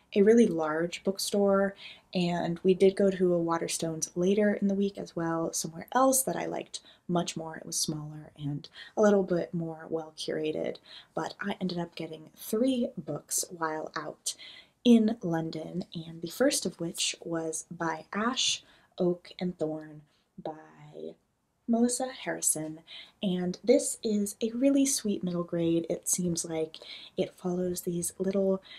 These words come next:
people, fairy creatures type things, <laughs> and they awake from a slumber, and they basically have to go on this adventure, and I love the cover.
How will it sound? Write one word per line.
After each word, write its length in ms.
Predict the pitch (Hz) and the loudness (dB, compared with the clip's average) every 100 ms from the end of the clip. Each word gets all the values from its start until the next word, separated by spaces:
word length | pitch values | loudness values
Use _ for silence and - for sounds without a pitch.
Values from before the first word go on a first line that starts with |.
| - - | -18 0
people, 420 | 202 202 180 175 | 0 4 4 4
fairy 520 | 170 - 180 170 170 | 2 2 4 4 2
creatures 800 | 165 - 165 - 160 156 156 - | 0 -2 -2 0 -2 -2 2 0
type 360 | - - 156 - - - _ _ | 0 -6 -6 -8 -20 -20 _ _
things, 500 | 160 156 156 160 - 285 339 | -4 -4 -10 -4 6 6 6
<laughs> 140 | - | 6
and 600 | 277 226 202 185 180 - - - - - | 6 8 4 4 -4 -6 -12 -12 -14 -4
they 300 | 208 190 185 - | 2 4 2 0
awake 420 | 190 190 190 - - | 2 2 2 -2 -20
from 220 | - 185 | -6 -4
a 40 | 175 | -2
slumber, 640 | - 190 196 202 233 269 - - - _ | 0 2 2 2 -2 -6 -14 -20 -20 _
and 560 | 190 185 185 185 190 190 - | -6 -4 -6 -4 -4 -4 0
they 140 | 196 | 0
basically 840 | 196 196 - 214 208 202 196 202 - - | 0 -2 -4 -6 -2 0 0 -4 -8 -14
have 360 | 185 - - - _ - _ _ | -14 -14 -20 -20 _ -20 _ _
to 580 | - - 190 180 175 170 _ _ | -6 0 2 2 0 -4 _ _
go 140 | 214 185 | 2 2
on 140 | 175 | 2
this 240 | 170 - - | -2 -4 -4
adventure, 520 | - - 160 - 92 | -6 -4 -6 -8 -10
and 300 | - 151 147 - | -10 -8 -8 -8
I 20 | |
love 460 | 156 160 175 180 170 | -6 2 6 6 2
the 80 | 160 | -6
cover. 540 | - 165 165 160 165 | -6 -6 -2 -2 -2